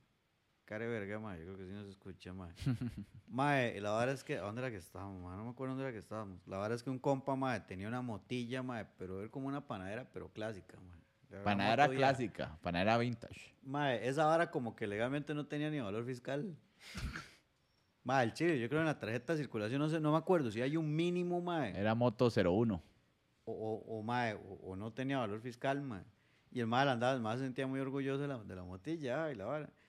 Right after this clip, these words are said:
Speaker 1: Mae, que ya fuéramos a la corte a, y a jamar, porque esa era la vara, mae. Después uno iba, se chantaba ahí, después de, de chantarse ahí, la vara, donde fuera, hay que ir a jamar a la corte, mae, a las
Speaker 2: Ujú.
Speaker 1: dos de la mañana.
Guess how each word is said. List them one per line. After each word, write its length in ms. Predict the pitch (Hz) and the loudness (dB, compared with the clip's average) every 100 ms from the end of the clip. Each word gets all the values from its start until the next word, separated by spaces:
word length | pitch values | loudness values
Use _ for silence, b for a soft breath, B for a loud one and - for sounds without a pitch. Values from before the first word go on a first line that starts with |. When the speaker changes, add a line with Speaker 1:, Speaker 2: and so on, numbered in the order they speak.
| b b - | b b -6
Speaker 1:
Mae, 360 | 120 139 135 - | 2 4 4 2
que 120 | 113 | 0
ya 100 | 110 | 2
fuéramos 380 | 113 135 143 120 | 2 0 0 -4
a 80 | |
la 160 | 90 87 | -6 -6
corte 380 | 113 120 - 127 | -4 -4 -6 -6
a, 140 | 92 - - | -6 -12 -12
y 140 | 101 | -10
a 80 | 85 | -10
jamar, 380 | 82 87 120 120 | -10 -8 -8 -10
porque 240 | 92 95 | -16 -12
esa 100 | 95 | -12
era 120 | 107 | -10
la 100 | 98 | -12
vara, 260 | 92 117 123 | -10 -12 -12
mae. 180 | 117 107 - _ | -16 -20 -20 _
Después 400 | 95 95 - 123 | -16 -10 -6 -2
uno 180 | 151 160 | 0 0
iba, 220 | 160 120 | 0 0
se 140 | 90 87 | -4 -10
chantaba 500 | - 87 117 135 143 | -10 -8 -2 0 0
ahí, 140 | 147 | -2
después 300 | 110 - 123 | -4 -8 -10
de, 100 | 135 | -10
de 180 | 107 95 | -10 -12
chantarse 540 | 92 92 90 139 147 139 | -12 -14 -6 -6 -4 -6
ahí, 140 | 160 | -4
la 80 | 131 | -6
vara, 160 | 135 110 | -6 -8
donde 180 | 90 | -10
fuera, 320 | 92 131 143 76 | -6 -2 -2 -6
hay 120 | 98 | -12
que 100 | 110 | -10
ir 40 | 113 | -10
a 60 | - | -12
jamar 240 | 95 92 104 | -12 -8 -8
a 40 | |
la 100 | 87 | -10
corte, 380 | - 101 - 98 | -10 -10 -10 -12
mae, 160 | 92 - | -10 -12
a 60 | 95 | -10
las 140 | 71 | -6
Speaker 2:
Ujú. 200 | 85 92 | -4 -2
Speaker 1:
dos 220 | 95 117 101 | 0 -2 -2
de 100 | 87 | -8
la 100 | 85 | -10
mañana. 440 | 87 78 107 | -10 -8 -10